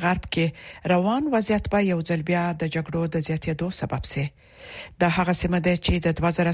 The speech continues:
څوارلسم څخه تر دوه زره اوولسم کاله پورې د اسلامي دولت داعش په واک کې وه.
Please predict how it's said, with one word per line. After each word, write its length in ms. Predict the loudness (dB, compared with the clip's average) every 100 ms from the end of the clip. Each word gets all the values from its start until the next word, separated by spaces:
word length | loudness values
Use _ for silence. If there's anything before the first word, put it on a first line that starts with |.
| 0
څوارلسم 500 | 0 0 0 -2 -2 -2
څخه 200 | 0 -2 -2 -10 -16 -4 0
تر 120 | 2
دوه 140 | 4 2
زره 180 | 2 2 2
اوولسم 440 | 2 0 0 -2 -2
کاله 200 | 0 0
پورې 260 | 2 2 0 -2 -8 -18 -6 2
د 100 | 4 4
اسلامي 340 | 2 2 4 2
دولت 340 | 2 0 2 2
داعش 260 | 2 2 -2 -4
په 40 | -2
واک 120 | -2 -2
کې 80 | -6
وه. 120 | -6